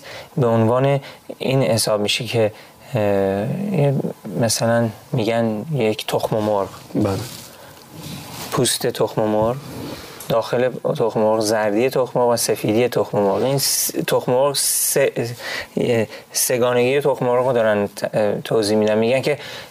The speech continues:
Speaker 1: می‌خوان مثلاً بگن خب خدا هم مثل، مثل اینه. نه.
Speaker 2: که به
Speaker 1: این
Speaker 2: هیچ
Speaker 1: که واقعاً
Speaker 2: عنوان
Speaker 1: کفره.
Speaker 2: نمیشه. بله.
Speaker 1: اصلاً
Speaker 2: این
Speaker 1: نمیشه چیزای
Speaker 2: چنین چیزی
Speaker 1: زمینی رو
Speaker 2: تشبیه
Speaker 1: استفاده
Speaker 2: کرد. نه.
Speaker 1: کرد و اینا. اصلاً.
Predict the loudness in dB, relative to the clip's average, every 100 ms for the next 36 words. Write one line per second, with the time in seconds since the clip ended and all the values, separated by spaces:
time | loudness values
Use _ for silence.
0 | -4 0 2 2 0 0 0 2 2 2
1 | 2 2 0 0 0 2 2 0 0 0
2 | 0 0 2 2 2 2 0 0 -2 -2
3 | 0 0 0 2 2 2 2 2 2 2
4 | 2 0 0 0 0 0 0 0 0 0
5 | 2 2 2 0 0 0 2 2 2 2
6 | 0 2 2 2 2 2 2 0 2 2
7 | 0 2 0 2 2 2 0 -4 -12 -10
8 | -4 -2 0 0